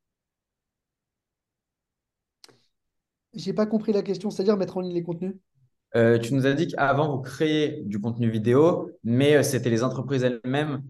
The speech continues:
Speaker 2: enfin, vos clients, du coup, qui, euh, euh, géraient la mise en ligne,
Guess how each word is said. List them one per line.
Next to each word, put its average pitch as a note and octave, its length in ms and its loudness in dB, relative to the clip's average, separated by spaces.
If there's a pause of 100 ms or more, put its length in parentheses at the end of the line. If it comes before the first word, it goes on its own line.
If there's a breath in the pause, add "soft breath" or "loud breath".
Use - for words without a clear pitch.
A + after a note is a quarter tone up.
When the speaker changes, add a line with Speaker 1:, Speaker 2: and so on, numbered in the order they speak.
Speaker 2:
enfin, G#2+ 140 -2
vos A#2 100 0
clients, B2+ 340 0
du A#2+ 140 -4
coup, C#3 120 -4
qui, B2 260 -2
euh, G#2+ 300 0 (180)
euh, G2+ 160 -2
géraient A#2 320 2
la B2 100 4
mise A2+ 160 4
en A#2 80 4
ligne, G#2+ 240 2